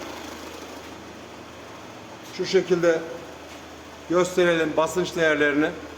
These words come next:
Üç yüz yirmi barda çalışıyor, dokuz kilo yükünde. Biz aracın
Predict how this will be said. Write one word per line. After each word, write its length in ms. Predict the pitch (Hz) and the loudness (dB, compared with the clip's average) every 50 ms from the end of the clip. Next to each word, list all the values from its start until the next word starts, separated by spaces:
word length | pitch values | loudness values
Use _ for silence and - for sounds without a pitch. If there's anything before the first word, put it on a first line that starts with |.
| - - - - - - - - - - - - - - - - - - - - - - - - - - - - - - - - - - - - - - - - | -16 -16 -16 -16 -16 -16 -16 -18 -18 -18 -18 -18 -18 -18 -18 -18 -16 -16 -16 -16 -16 -16 -16 -16 -16 -16 -16 -16 -16 -16 -16 -18 -16 -18 -16 -18 -16 -16 -8 2
Üç 240 | 185 185 175 180 - | 2 2 2 6 6
yüz 200 | 196 190 185 170 | 6 6 6 6
yirmi 280 | 180 180 180 180 185 170 | 4 6 6 6 6 6
barda 480 | 170 165 156 147 147 175 185 190 180 - - - - | 6 6 6 6 6 4 4 4 2 0 -6 -8 -4
çalışıyor, 560 | 165 156 160 165 151 - - 165 170 185 180 147 | 0 0 2 2 0 0 2 4 4 4 6 6
dokuz 340 | 165 175 170 170 180 175 - | 4 2 4 2 -2 -2 0
kilo 200 | - 170 156 156 | 0 2 4 6
yükünde. 560 | 147 147 160 156 - 185 175 165 151 147 151 147 - - - - - - - - - - - - - - - - - - | 6 6 4 4 6 4 6 6 6 4 4 2 -2 -6 -8 -10 -12 -12 -14 -14 -16 -16 -16 -16 -16 -16 -16 -16 -6 -4
Biz 120 | 175 175 196 | 2 4 6
aracın 380 | 196 196 190 170 185 190 190 | 6 6 6 6 6 4 4